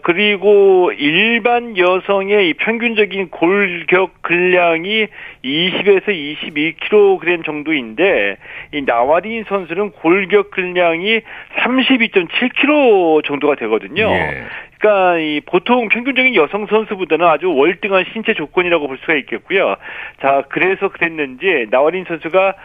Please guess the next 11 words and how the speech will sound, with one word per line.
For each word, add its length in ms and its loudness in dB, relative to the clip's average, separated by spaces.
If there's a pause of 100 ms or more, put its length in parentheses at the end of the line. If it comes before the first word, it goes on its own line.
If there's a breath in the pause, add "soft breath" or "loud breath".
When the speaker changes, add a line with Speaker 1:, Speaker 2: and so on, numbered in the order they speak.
(340 loud breath)
Speaker 1:
어, 440 2
우승하고 840 0
이 220 0
경기 280 -2
마치고 360 -2
난 220 0
뒤에 280 -2
같이 360 -4
경기했던 540 0
선수들을 420 -2
찾아가서 800 0